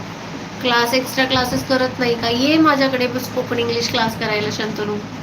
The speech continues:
जॉईन कर क्लास स्पोकन इंग्लिश. पुढच्या, पुढच्या एज्युकेशनसाठी तुला पोद्दार, अच्छा पोद्दारला आलं होतं? वा, खूपच स्ट्रिक्ट.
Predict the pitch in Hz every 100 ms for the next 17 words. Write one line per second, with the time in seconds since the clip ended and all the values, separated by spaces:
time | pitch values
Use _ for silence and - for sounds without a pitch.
0 | - - - - - - - - - 233
1 | 247 240 254 254 240 240 214 214 - -
2 | 214 208 202 202 202 202 240 214 - 247
3 | - - - - - 285 269 294 269 262
4 | 269 269 254 247 247 240 240 233 220 220
5 | - - - - - - - 226 202 220
6 | 208 202 208 - 254 254 269 302 311 302
7 | 311 302 320 277 220 214 247 240 - -
8 | - 269 302 277 - 285 -